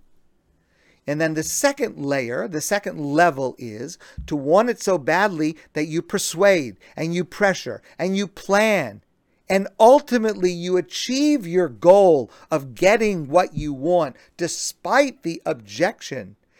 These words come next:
and hesitate, hesitation of the owner, even if you pay for it. That is lo sachmod. Do not covet.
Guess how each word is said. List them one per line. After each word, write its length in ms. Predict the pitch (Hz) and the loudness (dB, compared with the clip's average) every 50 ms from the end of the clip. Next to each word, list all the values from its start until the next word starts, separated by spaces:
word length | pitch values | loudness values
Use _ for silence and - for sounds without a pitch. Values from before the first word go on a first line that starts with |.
| _ _ - | _ _ -6
and 300 | 165 160 156 147 139 131 _ _ _ _ _ _ _ _ _ _ - _ _ _ _ _ _ _ _ _ _ _ _ _ _ _ _ _ _ _ _ _ _ _ _ _ - 117 117 _ - - - - _ _ | -2 -2 -2 -2 -4 -10 _ _ _ _ _ _ _ _ _ _ -20 _ _ _ _ _ _ _ _ _ _ _ _ _ _ _ _ _ _ _ _ _ _ _ _ _ -20 -20 -20 _ -16 -16 -16 -16 _ _
hesitate, 760 | - - 147 220 226 170 185 180 - 170 165 170 156 - _ | -6 4 8 8 8 8 4 -6 -4 -2 -2 -2 -2 -6 _
hesitation 720 | - - 180 147 147 147 - 165 208 214 190 - 190 175 165 | -8 -6 -6 -4 -4 -8 -4 -2 -2 -2 -2 -4 -8 -8 -8
of 140 | - 143 | -8 -8
the 140 | 156 165 - | -8 -8 -4
owner, 440 | 180 175 190 185 156 123 104 90 _ _ _ _ _ _ - - - | -2 -2 -2 -2 -4 -6 -12 -14 _ _ _ _ _ _ -20 -14 -8
even 400 | 208 226 240 240 190 220 208 190 | -4 -2 0 0 0 0 -2 -2
if 160 | 180 - - | -2 -6 -6
you 140 | 156 156 127 | -10 -10 -10
pay 240 | - 139 139 135 | -8 -8 -8 -8
for 320 | 131 - - 131 127 135 156 | -8 -8 -8 -4 -2 -2 -2
it. 180 | 170 - _ _ _ _ _ _ _ _ | -4 -6 _ _ _ _ _ _ _ _
That 540 | - 120 110 107 107 175 190 220 233 214 - - | -20 -20 -18 -4 0 2 4 4 4 2 -2 -6
is 360 | 180 180 190 185 165 135 113 | -4 0 0 0 0 -2 -6
lo 180 | 127 147 156 160 | -2 -2 -2 -2
sachmod. 800 | 143 - - - 151 127 - - - - 110 107 104 104 - _ _ _ _ _ _ _ _ _ _ _ _ _ _ _ _ _ _ _ | -2 -6 -6 -6 -6 -6 -8 -12 -18 -18 -18 -18 -18 -18 -20 _ _ _ _ _ _ _ _ _ _ _ _ _ _ _ _ _ _ _
Do 160 | - 160 165 156 | -4 -2 -2 -2
not 300 | 147 156 147 139 _ _ | 0 -2 -4 -4 _ _
covet. 340 | - - 127 - - - | -12 -12 -12 -12 -14 -20